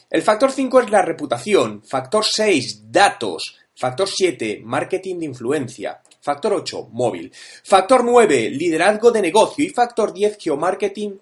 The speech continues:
dos punto cero, ¿no? Pero realmente lo que os voy a mostrar hoy es justamente los guidelines, ¿no? Es decir, cómo es la estructura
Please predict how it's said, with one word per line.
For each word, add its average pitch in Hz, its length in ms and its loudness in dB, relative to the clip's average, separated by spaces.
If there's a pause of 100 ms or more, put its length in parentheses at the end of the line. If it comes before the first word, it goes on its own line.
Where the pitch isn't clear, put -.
(140)
dos 160 480 -4
punto 113 340 -12
cero, - 260 -16
¿no? 226 220 -4 (380)
Pero 220 400 4
realmente 269 400 2
lo 190 100 4
que 190 100 0
os 190 60 -4
voy 240 100 0
a 262 80 4
mostrar 214 380 -2
hoy 220 220 -2
es 214 240 -2
justamente 214 640 -4
los 131 260 -2
guidelines, 170 680 0
¿no? 175 120 -2
Es 180 60 -4
decir, 160 260 -6
cómo 233 220 4
es 254 60 0
la 240 80 -2
estructura - 680 -2